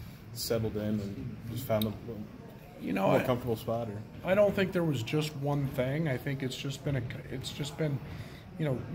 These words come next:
Speaker 2: you have to go out there and do it. You have to, you have to put the bright lights on, and you have to play in front of people in,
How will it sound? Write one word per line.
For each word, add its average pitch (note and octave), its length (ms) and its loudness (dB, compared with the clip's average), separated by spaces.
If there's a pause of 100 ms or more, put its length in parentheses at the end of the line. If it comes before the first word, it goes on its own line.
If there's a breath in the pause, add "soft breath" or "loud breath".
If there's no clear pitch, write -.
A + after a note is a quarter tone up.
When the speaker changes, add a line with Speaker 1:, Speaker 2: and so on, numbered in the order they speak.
(320)
Speaker 2:
you D#3+ 100 4
have F3+ 160 6
to E3 60 0
go D3+ 120 2
out D3+ 120 2
there D3+ 100 0
and B2 100 2
do B2+ 200 0
it. - 180 -4
You A#2+ 80 0
have C#3+ 160 2
to, C#3+ 120 -2 (120)
you D3+ 60 0
have D#3 120 0
to E3+ 60 -6 (220)
put E3 120 -2
the E3+ 60 -4
bright D#3 220 2
lights C#3 280 0
on, C3 200 0
and C#3+ 120 -2
you C3+ 60 0
have C#3 140 -2
to - 80 -10 (220)
play D3+ 160 -2
in D#3 80 2
front D#3 220 0
of C#3+ 80 -2
people D3+ 360 0
in, C#3 180 2